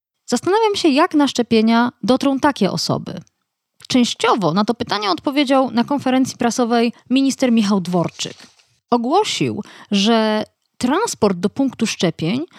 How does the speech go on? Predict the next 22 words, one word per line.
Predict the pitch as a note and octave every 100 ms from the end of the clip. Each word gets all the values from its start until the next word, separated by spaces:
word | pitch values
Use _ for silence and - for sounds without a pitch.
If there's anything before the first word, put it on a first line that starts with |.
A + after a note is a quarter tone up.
| -
można | A3 C4 F4+ F#4+ F4+
zamówić | F#4+ D#4+ F3 D#3
za | F3+
pośrednictwem | - D4 E4+ D4+ D#4 - D4
infolinii, | C#4 B3+ A#3+ E3 D#3 G3 G4 - - - - -
a | G#4
także | - F#4+ E4 E4+ E4 -
pod | D4 -
specjalnymi | - - C#4 C#4+ C#4+ D4 C4+
telefonami | B3+ A#3 A3+ A#3 D#4 C#4+
organizowanymi | A#3+ A3 A3+ G#3+ G#3+ A3 A#3+ A#3
przez | - G#3
samorząd. | - F3 D#3 C#3 - - - - -
I | A#3
wskazał, | - - G#3 A3 D3 A#2+ B3 - _
to | A3+
ciekawe, | G3+ - C#3 - D4 F#4 - - -
że | F#3+ A3
w | G3
bardzo | G#3+ F4+ E4+ C#4
wielu | B3 B3
gminach | F3 G3 F3 E3+ D#4 -